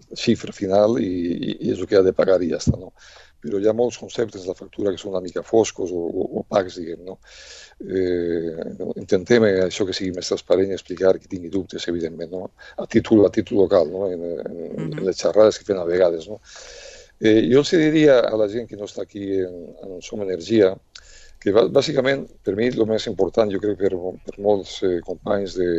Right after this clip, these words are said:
Speaker 1: i socis de, i socis de, de la, del grup, bàsicament és que, que es pensen el, el canvi a un model,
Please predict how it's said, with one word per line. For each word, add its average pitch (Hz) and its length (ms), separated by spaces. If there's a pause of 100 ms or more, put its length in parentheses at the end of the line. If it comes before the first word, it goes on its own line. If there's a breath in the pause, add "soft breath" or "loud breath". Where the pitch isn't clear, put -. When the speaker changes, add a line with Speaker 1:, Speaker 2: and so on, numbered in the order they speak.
Speaker 1:
i - 20
socis 92 460
de, 87 200
i 82 40
socis 87 400
de, 85 320
de 92 240
la, 87 260
del 87 220
grup, 107 160 (720 loud breath)
bàsicament 131 480
és - 60
que, 110 200 (120)
que 101 100
es - 100
pensen 123 380
el, 82 240
el 85 60
canvi 98 340
a 95 100
un - 20
model, 90 400